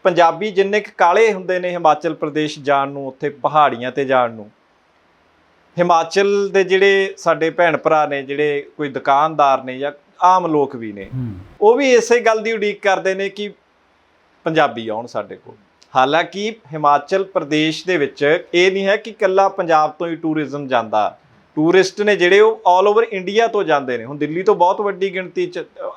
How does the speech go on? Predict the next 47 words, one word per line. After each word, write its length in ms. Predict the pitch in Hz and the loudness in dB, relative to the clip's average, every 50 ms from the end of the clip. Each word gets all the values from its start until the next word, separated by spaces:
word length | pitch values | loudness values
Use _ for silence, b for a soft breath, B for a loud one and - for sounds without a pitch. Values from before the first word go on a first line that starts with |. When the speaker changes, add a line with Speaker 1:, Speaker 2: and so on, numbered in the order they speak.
| - | 0
Speaker 1:
ਆਸੇ-ਪਾਸੇ 580 | 151 139 139 - 180 175 - 170 160 160 185 180 | 2 2 2 0 -2 -2 0 0 0 0 -2 -4
ਹੋਰ 180 | 165 160 156 | -4 -4 -4
ਦੇਖ 220 | 151 156 156 156 175 | -4 -6 -6 -6 -6
ਲਓ, 120 | 175 175 | -6 -4
ਬਹੁਤ 260 | 170 185 233 262 262 | 2 4 4 4 4
ਵੱਡੀ 320 | 233 202 170 160 175 170 160 | 2 0 -2 -2 -2 -4 -4
ਗਿਣਤੀ 260 | 170 165 156 - 165 | -6 -10 -8 -10 -10
'ਚ 180 | - - 202 220 - b b b b b b b | -8 -6 -8 -8 -8 b b b b b b b
ਇਹਨਾਂ 280 | 190 196 220 254 269 262 | 2 4 4 4 4 2
ਦਿਨਾਂ 260 | 214 196 165 156 143 | 2 2 2 2 2
ਦੇ 100 | 135 135 | 2 0
ਵਿੱਚ, 160 | 123 123 131 | -2 -4 -6
ਜਿਨ੍ਹਾਂ 220 | 131 143 165 185 180 | -4 -2 0 2 2
'ਚ 80 | 180 | 2
ਆਪਾਂ 220 | 175 175 - 175 165 | 2 2 2 2 2
ਗੱਲ 220 | 151 151 143 139 | 2 2 0 0
ਕਰ 200 | 131 147 139 131 | 0 0 0 0
ਰਹੇ 100 | 131 131 | 0 0
ਹਾਂ 80 | 127 143 | -4 -4
ਨਾ, 100 | 254 269 | -6 -8
ਕਿਉਂਕਿ 280 | - 233 202 - 208 | -10 -10 -10 -8 -6
ਵਕੇਸ਼ਨ 580 | 196 180 170 - 190 190 196 190 - 226 214 202 | -6 -6 -2 0 2 2 2 2 2 0 0 2
ਦੇ 120 | 190 175 | 2 2
ਦਿਨ 180 | 156 139 135 120 | 2 2 0 0
ਨੇ, 180 | 117 113 107 104 - b b b b b b 131 | -2 -6 -8 -10 -12 b b b b b b -2
ਬੱਚਿਆਂ 340 | 165 165 165 208 214 208 | -2 -2 0 2 0 0
ਨੂੰ 120 | 208 214 196 | 0 -2 -4
ਛੁੱਟੀਆਂ 460 | - 185 180 180 - 220 220 202 175 | -4 -6 -8 -8 -4 -2 0 0 0
ਨੇ, 140 | 156 135 127 - _ _ _ _ _ _ _ | -2 -4 -6 -10 _ _ _ _ _ _ _
ਸੋ 180 | - - 247 254 | 0 2 2 2
ਪੰਜਾਬ 580 | 254 - - 196 170 175 170 170 175 185 185 | 2 0 -2 0 2 4 4 4 4 2 4
ਦੇ 100 | 202 226 | 2 2
ਲੋਕ 300 | 220 214 208 202 202 196 | 4 4 2 2 0 -2
ਤਾਂ 140 | - 247 254 | 0 0 0
ਜਾਂਦੇ 400 | 208 156 175 160 156 156 165 202 | 2 2 0 0 0 0 0 0
ਹੀ 60 | 226 | 2
ਜਾਂਦੇ 320 | 208 202 180 165 156 160 147 | 2 2 2 2 0 -2 -4
ਨੇ। 140 | 131 117 107 | -4 -6 -6
ਸਾਡੀ 500 | - - 165 151 151 151 202 214 240 269 | -2 0 0 0 0 -2 -6 -6 -6 -4
ਇਹ 200 | 220 220 240 247 | -2 0 2 2
ਹੈ 60 | 247 240 | 2 0
ਕਿ 160 | 240 262 226 | -2 -4 -2
ਸਾਡੀ 300 | - 190 185 180 202 214 | 0 0 0 0 -2 -6
ਪਹੁੰਚ 360 | 208 - 226 233 262 262 262 | -4 -2 0 2 2 2 0
ਨੇੜੇ 320 | 240 220 196 180 170 151 | 2 2 2 4 4 4
ਆ। 140 | 123 101 - - - | 4 2 0 -4 -8
Speaker 2:
ਹੂੰ। 140 | 135 131 120 | -8 -6 -6